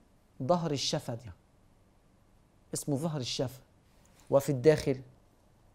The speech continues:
بطن الشفة، يبقى ده اسمه ظهر الشفة. طب وده؟ بطن الشفة السفلى. بطن الشفة السفلى،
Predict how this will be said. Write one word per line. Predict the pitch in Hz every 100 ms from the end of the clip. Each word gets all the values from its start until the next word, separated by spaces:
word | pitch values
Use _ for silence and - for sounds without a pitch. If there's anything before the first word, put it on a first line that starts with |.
| _ - _ _ - - _ -
بطن | 123 147 127
الشفة، | - - - - - - - - - - - - - _ - - - - - - - - - - - - - - - - -
يبقى | 117 113 113 104 - - - - -
ده | 131 165 196
اسمه | 190 - 151
ظهر | 123 165 147
الشفة. | 120 - 101 - - - _ - - - -
طب | 120
وده؟ | 135 139 143 - - - - - - - - - - - - - - - - - - - 120
بطن | 113 143 190 147 139
الشفة | - 160 -
السفلى. | 123 - 85 - - - - - - - - - - - - - -
بطن | 117 147 135
الشفة | 117 - 143 143 156 - - - - - - -
السفلى، | 107 - - 143 -